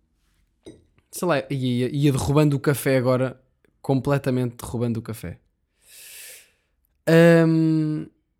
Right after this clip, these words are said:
yeah, eu tento, tenho tentado evitar a noite, acho eu, por ser uma altura em que eu penso, "Yeah, devia dormir para ser produtivo amanhã de manhã", mas na verdade eu sempre curti de fazer cenas à noite, eu sempre curti, sei lá, quando eu era puto, eu queria era ficar mais tempo acordado.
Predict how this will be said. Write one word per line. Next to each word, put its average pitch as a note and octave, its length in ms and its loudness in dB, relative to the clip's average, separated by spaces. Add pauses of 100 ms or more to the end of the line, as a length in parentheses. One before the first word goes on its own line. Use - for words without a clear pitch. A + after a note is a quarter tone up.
(1900)
yeah, E3 320 2 (200)
eu G#3+ 140 2
tento, B3 260 -2
tenho A3 180 0
tentado D#3+ 340 0
evitar D3 320 -2
a B2+ 60 -4
noite, A#2 240 -4
acho A#2 240 -8
eu, G2 120 -10
por - 220 -14
ser F#3 160 -2
uma F#3+ 140 0
altura F#3 260 2
em F#3+ 100 0
que F#3 100 -4
eu F3+ 60 -2
penso, E3 360 -4
"Yeah, F#3+ 160 -2
devia D3 220 -2
dormir E3+ 360 0
para C#3+ 120 -4
ser C#3 180 -4
produtivo D#3+ 480 -2
amanhã C#3+ 260 0
de C#3 60 0
manhã", C#3 260 0
mas F3+ 180 0
na A3 80 2
verdade G#3 280 2
eu G#3 40 2
sempre A#3 320 0
curti G3+ 300 -4
de F3 60 -4
fazer F#3+ 240 0
cenas F3+ 300 0
à F3+ 80 2
noite, F3+ 220 -2
eu D3+ 60 -2
sempre F3+ 300 -4
curti, E3+ 340 -4
sei E3+ 140 -6
lá, D#3+ 100 -2
quando D#3 180 -6
eu E3+ 60 0
era E3+ 160 2
puto, D#3+ 320 -6
eu C#3+ 60 -2
queria F3 280 0
era E3+ 120 2
ficar E3+ 200 -4
mais E3+ 200 0
tempo E3+ 200 -2
acordado. D3+ 500 2